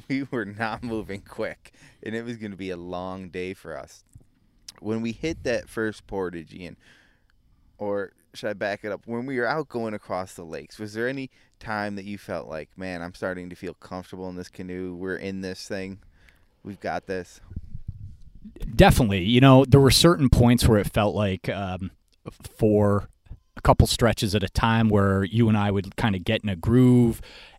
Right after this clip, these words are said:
Speaker 2: and we would feel like we were going really fast and things would feel good.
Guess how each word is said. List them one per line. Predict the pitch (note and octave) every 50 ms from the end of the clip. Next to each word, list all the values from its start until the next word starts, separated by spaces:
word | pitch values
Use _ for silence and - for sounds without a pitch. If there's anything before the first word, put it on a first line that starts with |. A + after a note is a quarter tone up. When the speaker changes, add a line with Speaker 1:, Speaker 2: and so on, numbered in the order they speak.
| _
Speaker 2:
and | - G#2 G#2+ G#2 G#2+ G#2 G2+ A2 -
we | A2+ A2+ B2+ B2+
would | A#2+ B2 - -
feel | - E3+ F#3 A3+ G#3
like | B2+ A2 G2+ - -
we | B2 A#2
were | A2 G#2+
going | F#2+ A#2+ A2+ A2 G#2+ G#2+ G#2
really | G2 A2+ G#2 G#2+ F#2
fast | - - - A2 F2+ D2 C#2+ C#2+ - -
and | A2 G2+ -
things | B2 A#2+ A2 F2+
would | A2 G2+ -
feel | - - C#3 C3 B2
good. | A2 E2+ G2 E2 D2+ B1 - C#2+